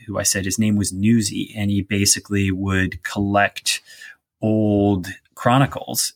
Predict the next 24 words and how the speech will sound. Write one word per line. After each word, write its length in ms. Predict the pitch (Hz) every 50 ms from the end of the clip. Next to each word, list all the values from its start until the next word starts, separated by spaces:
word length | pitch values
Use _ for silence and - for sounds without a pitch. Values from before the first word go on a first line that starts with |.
| _ - -
and, 380 | 104 98 98 98 95 95 95
like, 280 | 95 90 92 - - - -
issues 300 | - 113 - - 110 98
of 40 | -
the 80 | 110 101
Strong 260 | - - 107 104 101
Inquisitive 500 | 98 92 - 117 113 107 110 104 92 -
and 160 | - 101 95
be, 140 | 90 101 101
like, 300 | 95 92 92 92 - - - - - - - _ _ -
trumpeting 480 | - - - 113 107 - - 113 107 104
them 80 | 101 90
to 120 | - -
people 300 | - 101 95 98 101 98
as 140 | 95 - -
if 140 | 104 - -
they're 140 | 101 95
news, 600 | 92 107 127 120 95 92 - - - - - - _ _
even 220 | - 98 95 95 95
though 180 | 87 90 87
they're, 360 | 85 90 92 90 92 92 92 95 92
they're 140 | 98 92 90
really 220 | 90 85 87 92 - -
old. 400 | 202 247 - - - - -